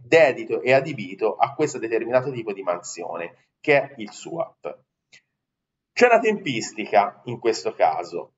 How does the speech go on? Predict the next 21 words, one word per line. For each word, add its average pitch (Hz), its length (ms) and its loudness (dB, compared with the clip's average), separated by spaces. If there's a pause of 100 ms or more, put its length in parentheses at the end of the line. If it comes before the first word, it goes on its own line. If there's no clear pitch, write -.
(120)
La 135 100 -4
tempistica 185 640 0
viene 135 220 2
determinata 123 600 2
dalla 107 200 4
normativa 104 840 0
e 143 140 -2
ci - 120 -10
dice 127 280 -4
che 123 320 -2
trascorsi 139 840 0
novanta 127 420 4
giorni 98 560 -2
da 107 160 4
quando 147 340 4
ha 113 40 2
ricevuto 113 480 -2
la 98 120 4
domanda 95 560 2
il 104 160 -12
suap, 104 760 -2